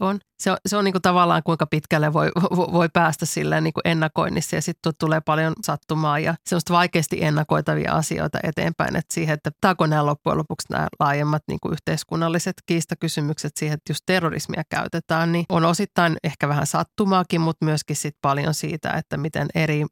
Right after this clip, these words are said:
toimijoiden välinen vuorovaikutus kehittyy, miten valtiovalta suhtautuu protestointiin, minkälaisia vastaliikkeitä eri yhteiskunnallisille liikkeille kehittyy, minkälaisia valtataisteluita näiden liikkeiden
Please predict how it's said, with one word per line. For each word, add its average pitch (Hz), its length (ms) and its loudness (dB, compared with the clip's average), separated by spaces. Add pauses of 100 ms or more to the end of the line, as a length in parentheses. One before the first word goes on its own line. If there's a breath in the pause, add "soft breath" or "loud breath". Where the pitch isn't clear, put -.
toimijoiden 170 520 2
välinen 170 340 0
vuorovaikutus 170 760 0
kehittyy, 165 500 -6
miten 156 280 -4 (140)
valtiovalta 165 580 2
suhtautuu 175 540 -2
protestointiin, 165 1000 -2
minkälaisia 156 680 -2
vastaliikkeitä 160 920 -2
eri 160 160 -2
yhteiskunnallisille 156 840 -2
liikkeille 165 360 -6 (260)
kehittyy, 151 600 -2
minkälaisia 165 540 0
valtataisteluita 160 960 0
näiden 151 340 -4
liikkeiden 165 540 -6